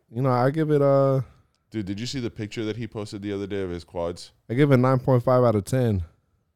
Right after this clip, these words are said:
Speaker 1: Yo, y-, you love talking about the, uh, the size of The Rock's muscles when he
Speaker 2: Bro,
Speaker 1: posts
Speaker 2: the
Speaker 1: pictures.
Speaker 2: pictures of his quads were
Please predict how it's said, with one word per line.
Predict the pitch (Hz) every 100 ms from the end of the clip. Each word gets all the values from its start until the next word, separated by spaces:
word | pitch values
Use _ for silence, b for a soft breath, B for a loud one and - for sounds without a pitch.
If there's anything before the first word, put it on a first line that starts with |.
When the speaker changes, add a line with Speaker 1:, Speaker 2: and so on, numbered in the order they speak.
| _ _ _ _ _ _ _ _ _ _ _ _
Speaker 1:
Yo, | 117
y-, | 110 113
you | 131 139
love | 143 147
talking | 135 131 117
about | 110 104 101
the, | 104 98
uh, | 110 104
the | 95
size | 95 113 107 101
of | 101
The | 95
Rock's | 92 101 101 - -
muscles | 104 101 - 92 -
when | 98
he |
Speaker 2:
Bro, | 110
Speaker 1:
posts | 104 101 -
Speaker 2:
the |
Speaker 1:
pictures. | 101 110 156
Speaker 2:
pictures | 151 151 120
of | 120 107 101
his | 107 -
quads | - 98 85 80 -
were | 101 104 98 95 90